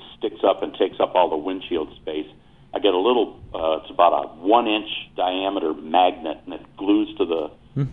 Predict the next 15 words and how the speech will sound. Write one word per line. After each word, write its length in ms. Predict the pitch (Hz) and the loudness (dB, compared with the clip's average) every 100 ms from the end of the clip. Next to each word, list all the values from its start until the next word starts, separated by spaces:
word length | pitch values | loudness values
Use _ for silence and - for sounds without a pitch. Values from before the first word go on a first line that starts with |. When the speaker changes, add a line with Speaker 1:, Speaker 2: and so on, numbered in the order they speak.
| - | -8
Speaker 1:
uh, 300 | 82 78 73 | -4 -2 -2
well, 300 | - 104 82 - | 4 6 6 0
it's 80 | 104 | -4
removable 580 | 90 98 92 78 80 | 0 2 2 0 -2
tape, 400 | 78 - 80 80 - _ _ _ - | -4 -4 -4 -6 -12 _ _ _ -2
glues 340 | 123 123 - | 2 2 0
to 80 | 107 | -4
the 100 | 92 | -2
dashboard, 720 | 92 90 90 - 92 90 87 - - | 0 2 0 -2 0 2 2 -2 -8
and 140 | 85 | -4
then 120 | 87 85 | -4 -2
you 100 | 82 | 0
got 160 | 82 | 0
a 20 | 85 | 0
little 300 | 82 82 | -2 -2